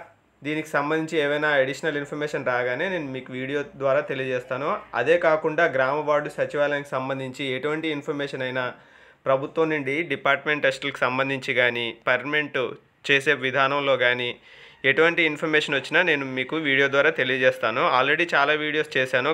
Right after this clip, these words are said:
గ్రామ వార్డు సచివాలయానికి సంబంధించి. ఆ, ప్రొబేషన్ అనేది ఎలా డిక్లేర్ చేస్తున్నారు, ఎన్ని మార్కులకి ఎగ్జామ్ ఉంటుంది, ఎన్ని మార్కులకి పాస్ అవ్-, అవ్వాలి, అటెండెన్స్ కనీసం ఎంత ఉండాలి అన్న దాని గురించి already నేను వీడియోస్ కూడా చేశాను. And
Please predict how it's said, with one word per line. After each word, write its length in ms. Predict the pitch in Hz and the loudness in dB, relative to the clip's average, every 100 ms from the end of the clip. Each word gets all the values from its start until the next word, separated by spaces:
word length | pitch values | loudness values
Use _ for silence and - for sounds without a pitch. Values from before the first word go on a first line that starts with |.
| 143 | 2
గ్రామ 240 | 127 131 135 | 2 2 -2
వార్డు 160 | 135 135 | -2 -6
సచివాలయానికి 500 | 123 131 127 127 135 | -4 -2 -2 -4 -8
సంబంధించి. 540 | 120 127 127 120 120 113 - - _ - - - _ - 113 | -8 -8 -8 -10 -10 -10 -10 -14 _ -20 -20 -20 _ -14 -10
ఆ, 40 | 113 117 - | -8 -8 -6
ప్రొబేషన్ 540 | 127 135 151 147 156 147 | 0 0 0 -2 -2 0
అనేది 280 | 143 139 160 131 | -2 -2 2 2
ఎలా 140 | 139 139 | 2 0
డిక్లేర్ 280 | 135 139 135 131 | -4 -4 -2 0
చేస్తున్నారు, 540 | 131 135 120 117 143 170 131 | 0 -2 -4 -2 -2 -2 -2
ఎన్ని 160 | 135 139 | -4 -2
మార్కులకి 380 | 139 135 139 131 123 | -4 -4 -8 -8 -6
ఎగ్జామ్ 280 | 139 131 127 | -4 -4 -6
ఉంటుంది, 360 | 120 117 127 - - _ _ - 135 | -6 -6 -4 -4 -8 _ _ -10 -6
ఎన్ని 160 | 147 156 | -4 -2
మార్కులకి 400 | 156 156 160 156 156 | -2 -2 -4 -6 -2
పాస్ 240 | 127 131 139 | -2 0 -2
అవ్-, 120 | 135 - 127 | -4 -2 -2
అవ్వాలి, 400 | 127 123 147 226 - - - 135 | 0 0 0 -6 -8 -18 -4 -4
అటెండెన్స్ 420 | 139 185 190 185 - | -2 -2 -2 -2 0
కనీసం 400 | 143 160 160 175 180 139 | 0 0 0 0 2 0
ఎంత 140 | 127 147 147 | 0 -2 0
ఉండాలి 280 | 135 135 147 | 0 0 0
అన్న 120 | 139 139 | 0 -2
దాని 180 | 135 131 | -2 -4
గురించి 360 | 139 131 147 117 160 254 - - - - - | -8 -8 -8 -6 -6 -8 -16 -20 -20 -10 0
already 300 | 123 139 156 180 | 2 4 2 2
నేను 140 | 156 131 | 0 0
వీడియోస్ 320 | 135 143 151 160 | -2 0 0 4
కూడా 120 | 151 147 | 2 2
చేశాను. 280 | 131 143 | 0 2
And 80 | 165 | 2